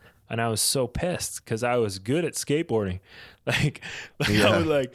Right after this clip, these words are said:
Speaker 1: go skateboarding, man, uh, by myself. And I was just, like, had no one to do it with. So I was like, "Fuck, this sucks." And, uh, so I worked all year, saved money, cutting grass, whatever it was, and, uh,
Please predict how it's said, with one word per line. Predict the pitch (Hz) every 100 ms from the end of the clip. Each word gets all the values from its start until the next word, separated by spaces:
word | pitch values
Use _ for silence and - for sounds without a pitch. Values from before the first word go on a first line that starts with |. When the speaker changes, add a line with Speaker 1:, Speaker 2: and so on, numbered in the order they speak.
| - - -
Speaker 1:
go | 175 170
skateboarding, | 143 - 175 202 170 156 151
man, | 160 160 202 - - -
uh, | -
by | 139 151
myself. | 160 143 - 202 160 127 - -
And | 135 139
I | 143
was | 135
just, | 139 -
like, | 135 -
had | 143 131
no | 147
one | 143
to | 117
do | 113 151 160
it |
with. | 110 90
So | -
I | 117
was | 107
like, | 98
"Fuck, | - 180 -
this | 147 147
sucks." | - - 151 - - - - - - -
And, | 113 113 110 110
uh, | 107 104 95 - _ _ _ _ _
so | - 127
I | 156
worked | 127 143 147 -
all | - 117
year, | 117 113 113 131
saved | - 131 120
money, | 117 110 113
cutting | 110 123 117
grass, | 110 110 110 110 107 - - -
whatever | 113 110 113
it | 107
was, | 110 113 113 107
and, | 104 104
uh, | 104 98